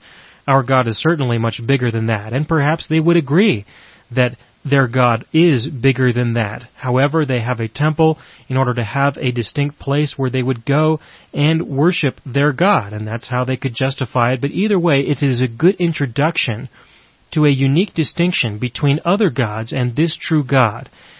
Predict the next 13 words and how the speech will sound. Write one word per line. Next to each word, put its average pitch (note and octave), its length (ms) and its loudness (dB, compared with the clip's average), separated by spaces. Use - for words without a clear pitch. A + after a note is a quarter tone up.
and C3+ 100 4
to B2+ 80 4
make F3+ 240 0
the D#3+ 100 0
point C3+ 540 0
that B2 140 -2
this D#3+ 160 -2
is C3+ 100 0
not E3 400 2
about C3+ 380 0
having C3+ 420 -2
a C3+ 140 -4
temple, D3 560 0